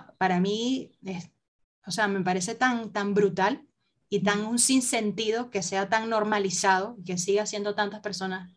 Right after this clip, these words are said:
en, en esta situación, que, que, bueno, a mí me abruma, o sea, eh, me parece, por un lado, eso, como triste, impresionante, alucinante, y creo que también allí, bueno, tendrá que ver muchos factores, pero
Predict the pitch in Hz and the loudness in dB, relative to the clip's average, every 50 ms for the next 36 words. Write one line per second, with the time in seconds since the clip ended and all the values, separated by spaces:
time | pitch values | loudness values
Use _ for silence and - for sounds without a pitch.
0 | _ - 180 175 170 - - 175 175 175 160 156 190 - 214 202 190 175 175 202 | _ -6 -6 -4 -6 -6 -6 -4 -4 -4 -4 -4 -6 -6 -6 -4 -4 -4 -2 -4
1 | 214 247 - - _ _ - - - _ _ _ _ _ _ - 180 175 175 170 | -4 -4 -6 -10 _ _ -20 -20 -20 _ _ _ _ _ _ -4 -2 0 0 0
2 | 165 160 - - - - 175 160 - 180 175 170 160 156 156 156 175 202 202 - | -2 -4 -6 -10 -12 -14 -14 -10 -6 -4 -2 0 0 -2 -2 -4 -6 -8 -2 0
3 | - 196 208 214 220 220 240 233 226 220 208 180 175 165 165 156 - 170 160 160 | 2 2 4 2 4 6 6 6 6 6 4 4 2 0 -4 -4 -4 -4 -4 -6
4 | 160 - _ _ - - _ _ _ _ - 180 180 180 175 180 180 180 180 180 | -8 -12 _ _ -20 -20 _ _ _ _ -2 0 2 4 4 4 4 4 4 4
5 | 180 180 208 208 208 214 214 208 180 202 196 202 208 214 202 196 196 196 190 - | 2 2 2 4 4 4 4 4 2 0 0 0 2 2 2 4 2 2 2 0
6 | 180 170 170 160 - - 180 185 190 180 - 202 254 262 - - 320 349 370 370 | -4 -6 -8 -10 -8 -6 -4 -4 -2 0 2 2 2 0 2 2 2 2 2 -2
7 | - _ - 233 233 214 196 220 208 202 202 - 202 196 208 214 240 262 262 302 | -6 _ -6 -4 -4 -2 0 0 0 0 0 -2 0 2 2 4 4 4 4 2
8 | 294 277 269 - - 214 214 220 233 247 269 330 359 320 - - 208 220 226 220 | 2 2 2 0 0 -2 -2 -2 0 0 0 0 0 0 0 0 -2 -2 -2 -2
9 | 262 262 247 240 220 214 208 208 208 220 220 226 233 262 269 247 214 185 165 160 | -2 0 0 2 2 2 2 0 0 0 -2 -2 0 0 0 0 0 0 -2 -2
10 | 160 160 - - _ - 185 190 190 180 180 190 202 214 214 226 240 240 240 - | -4 -6 -10 -12 _ -6 -4 -2 0 0 2 2 2 2 2 2 0 0 0 -2
11 | 269 - 247 220 - - 233 269 285 - - - 185 180 175 175 | -2 0 -2 -2 0 0 0 0 0 -2 -4 -4 -2 -2 -4 -4